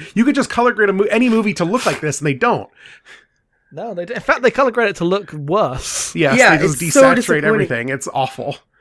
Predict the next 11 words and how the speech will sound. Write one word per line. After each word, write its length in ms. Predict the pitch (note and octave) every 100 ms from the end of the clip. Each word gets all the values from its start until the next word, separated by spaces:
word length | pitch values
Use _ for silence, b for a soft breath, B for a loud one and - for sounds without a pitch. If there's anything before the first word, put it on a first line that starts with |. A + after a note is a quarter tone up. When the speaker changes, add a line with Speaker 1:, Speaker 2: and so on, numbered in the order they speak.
| b -
Speaker 3:
It's 280 | F#3+ G3 - F#3
the 140 | F#3+
worst. 500 | F3 F3 D#3 - - G#3
It's 140 | -
the 100 | A3+
worst 300 | G3 G#3 -
thing 100 | G#3
that's 160 | F#3 -
happened 300 | E3+ - D#3
to 80 |
cinema. 440 | D3 D#3+ C#3 C#3+